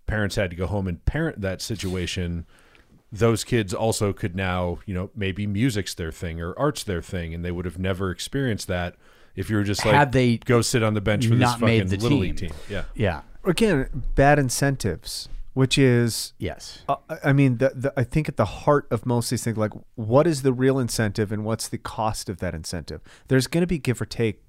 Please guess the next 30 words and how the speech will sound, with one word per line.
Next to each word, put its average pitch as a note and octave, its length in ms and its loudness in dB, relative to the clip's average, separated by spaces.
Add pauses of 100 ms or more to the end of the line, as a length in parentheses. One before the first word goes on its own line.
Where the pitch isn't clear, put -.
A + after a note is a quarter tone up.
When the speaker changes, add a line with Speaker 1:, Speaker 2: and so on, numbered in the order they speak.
Speaker 3:
with - 280 -8
pretty D#3 340 -4
much D3+ 300 -2
everything B2+ 560 -2
that B2+ 140 -4
you A#2 140 -2
incentivize G#2+ 680 -2
somebody G2+ 400 -2
to G2 100 -4
do. A2 260 0 (360)
Like, A#2+ 300 2 (520)
you B2 260 2
tell, A#2 380 4
and C3+ 300 0
this C#3 140 0
is B2+ 100 0
an B2 160 0
A A#2+ 160 0
I B2 140 0
problem, F#2 500 -2
you C3 140 0
say, A2+ 500 4
"Hey, D3 260 0
I G2+ 100 2
wanna C#3+ 180 0
make C3 180 -2
the B2 100 -2
perfect, - 600 -4
uh, A2 300 0
paperclip A#2+ 680 -2